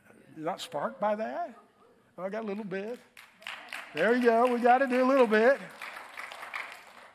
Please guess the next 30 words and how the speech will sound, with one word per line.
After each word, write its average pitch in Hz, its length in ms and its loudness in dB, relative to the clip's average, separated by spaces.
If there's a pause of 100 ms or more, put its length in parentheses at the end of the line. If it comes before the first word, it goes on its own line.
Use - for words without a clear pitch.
(260)
But 170 140 -4
guys, 226 500 -2 (1200)
if - 160 -4
we 269 140 -2
thought 240 300 4
about 131 340 -2
that, 117 320 -10 (480)
one 226 220 2
person 185 440 -2
could 123 160 -12
accomplish 127 520 -8
that. 104 220 -20 (1700)
But 190 120 4
I 214 100 10
look 254 240 0
around 254 380 4
here 214 180 2
today, 208 500 4
and 196 80 0
I 185 120 4
know 262 320 4
there's 175 240 -2
at 175 80 -8
least 226 320 0
a 147 80 2
hundred 170 320 2
people 156 340 0
in 139 80 -6
here, 151 220 -2
probably 185 500 2